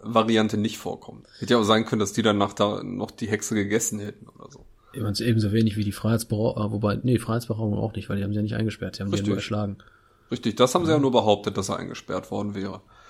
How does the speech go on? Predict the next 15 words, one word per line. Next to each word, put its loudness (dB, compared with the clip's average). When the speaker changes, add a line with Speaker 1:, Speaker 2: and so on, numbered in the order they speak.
Speaker 2:
Ja, -4
richtig. -10
Speaker 1:
Also 2
eigentlich 2
wurde 4
hier, 4
ähm, 0
wenn 2
wir's 2
genau 4
nehmen, -4
wurde 0
hier 2
eine -2
unschuldige 0